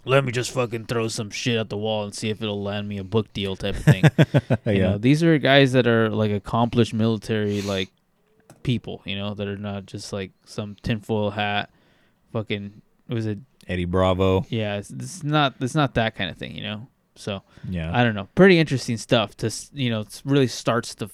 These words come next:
Speaker 1: starts the talking points here.
Speaker 2: Yeah. And it's important to note, too, that, you know, then in nineteen, yeah, so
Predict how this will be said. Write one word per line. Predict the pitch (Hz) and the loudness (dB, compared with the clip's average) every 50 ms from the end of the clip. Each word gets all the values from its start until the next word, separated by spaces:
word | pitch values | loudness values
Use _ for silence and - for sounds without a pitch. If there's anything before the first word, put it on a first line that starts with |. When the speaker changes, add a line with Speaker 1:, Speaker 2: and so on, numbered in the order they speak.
| - _ - - 123 | -14 _ -14 -12 -12
Speaker 1:
starts | - - - 139 120 117 - - | -10 -8 -6 -4 -4 -4 -6 -8
the | 113 | -12
talking | 104 - 127 117 104 - 110 101 | -8 -6 -6 -6 -6 -8 -10 -12
points | - - 104 101 98 - - | -12 -12 -14 -14 -14 -14 -12
here. | 104 101 98 | -10 -6 -4
Speaker 2:
Yeah. | 95 95 92 90 95 - - - - _ - | -2 -2 -2 -4 -6 -10 -16 -20 -20 _ -4
And | 117 | 0
it's | 117 139 | 2 4
important | 143 - - 170 151 135 127 | 6 8 8 8 8 8 6
to | |
note, | 127 127 117 107 | 4 4 2 2
too, | - - 151 147 131 113 | 2 4 6 6 6 6
that, | 110 107 101 98 - | 4 4 2 0 -2
you | - 104 107 107 | -4 -2 0 0
know, | 101 101 | 2 2
then | 98 101 98 98 98 101 - | 2 2 2 2 0 -2 -4
in | - 101 101 98 95 95 | -4 -2 -2 0 0 0
nineteen, | 110 117 117 - - - - | 0 -2 -2 -4 -8 -10 -8
yeah, | - 107 110 110 101 85 | -6 -4 -4 -2 -4 -4
so | - - 120 107 98 90 | -2 0 0 2 0 0